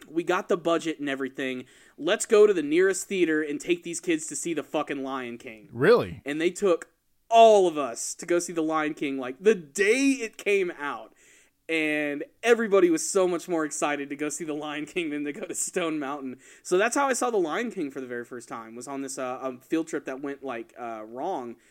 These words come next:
Speaker 1: And then, uh, of course, we were all blown away by everything that was the Lion King. You know, I mean, even though it's a complete ripoff of Kimba the White Lion, but that's a discussion for another day. Um, but yeah, it was, it was, uh, at the time, you know, Aladdin,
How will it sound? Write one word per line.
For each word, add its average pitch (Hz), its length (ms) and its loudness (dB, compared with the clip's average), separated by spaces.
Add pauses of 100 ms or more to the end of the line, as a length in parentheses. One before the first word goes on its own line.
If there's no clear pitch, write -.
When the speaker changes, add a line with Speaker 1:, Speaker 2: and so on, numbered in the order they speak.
(260)
Speaker 1:
And 123 220 -8
then, 120 160 -6
uh, 117 260 -8
of 156 140 -10
course, 170 300 -2
we 185 80 -4
were 160 120 -2
all 143 200 -4
blown 135 340 -6
away 131 320 -6
by 117 220 -10
everything 120 320 -12
that 110 140 -16
was 120 280 -10
the 113 80 -18
Lion 110 380 -16
King. 90 300 -20 (360)
You 113 120 -14
know, 104 120 -18 (180)
I 120 60 -14
mean, 110 260 -14 (220)
even 170 240 -4
though 143 140 -2
it's 135 140 -8
a 127 60 -10
complete 139 460 -10
ripoff 123 380 -8
of 117 100 -20
Kimba 123 240 -12
the 110 80 -12
White 110 260 -12
Lion, 110 340 -14
but 120 120 -14
that's 120 180 -16
a 120 40 -20
discussion 117 520 -14
for 120 140 -16
another 110 260 -18
day. 110 300 -16 (520)
Um, 104 520 -14
but 190 140 -2
yeah, 226 260 -2
it 123 60 -8
was, 156 160 -6
it 156 80 -6
was, 147 180 -6
uh, 139 200 -12 (240)
at 165 160 -6
the 185 100 -2
time, 175 320 -6
you 135 80 -6
know, 123 160 -10
Aladdin, 139 640 -6